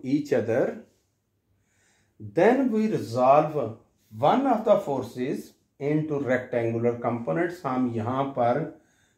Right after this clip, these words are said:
रिजॉल्व करेंगे वेट को। ये वेट को अगर हम एक कंपोनेंट ये opposite to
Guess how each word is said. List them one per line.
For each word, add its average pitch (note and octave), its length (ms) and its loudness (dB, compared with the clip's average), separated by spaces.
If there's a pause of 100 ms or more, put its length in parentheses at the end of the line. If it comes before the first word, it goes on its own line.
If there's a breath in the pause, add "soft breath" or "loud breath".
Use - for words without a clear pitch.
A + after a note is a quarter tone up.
रिजॉल्व C#3+ 680 2
करेंगे F#3+ 420 -4
वेट A#2+ 640 -2
को। G#2+ 140 -14 (1300)
ये F#3 280 2 (160)
वेट G3+ 520 2 (200)
को F#3 260 2 (160)
अगर D3 300 -2
हम D#3 520 -2
एक F3+ 460 -2
कंपोनेंट C#3 800 0
ये C#3 180 -4 (280)
opposite C#3+ 640 -4
to C#3+ 140 -6